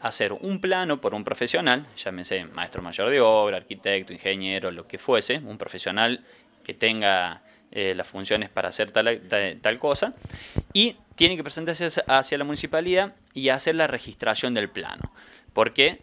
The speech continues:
Porque necesita un permiso de obra para hacer esa construcción,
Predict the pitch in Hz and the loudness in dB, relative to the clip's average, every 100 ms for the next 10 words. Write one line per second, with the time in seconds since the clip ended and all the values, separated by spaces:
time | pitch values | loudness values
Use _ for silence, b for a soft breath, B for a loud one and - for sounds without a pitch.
0 | _ 104 - 104 101 110 123 104 117 117 | _ -12 -6 -6 -6 -8 -4 -4 0 0
1 | 131 147 165 180 208 196 190 208 220 101 | 0 -2 -2 2 4 4 2 -2 -4 -2
2 | 98 165 127 131 123 123 143 165 - 165 | -2 -2 -2 -2 -6 -6 -6 -4 -2 -2